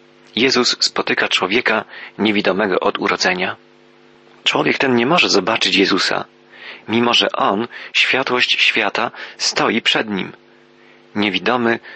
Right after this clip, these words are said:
nie może ujrzeć światłości. Jezus jednak objawia się temu człowiekowi.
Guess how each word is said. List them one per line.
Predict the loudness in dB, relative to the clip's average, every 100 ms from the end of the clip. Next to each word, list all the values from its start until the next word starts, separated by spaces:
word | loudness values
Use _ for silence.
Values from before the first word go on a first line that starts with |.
| -20 -16 -2
nie | 0
może | 2 0 0 -2
ujrzeć | -2 0 0 2
światłości. | 2 2 0 0 0 2 0 -4 -8 -20 -20 -20 -20 -20 -20 -20 -20 -6
Jezus | 0 2 2 2
jednak | 0 0 -2 -2
objawia | -2 0 0 0
się | 0 -2
temu | -4 -2
człowiekowi. | -2 -2 -2 0 -2 -4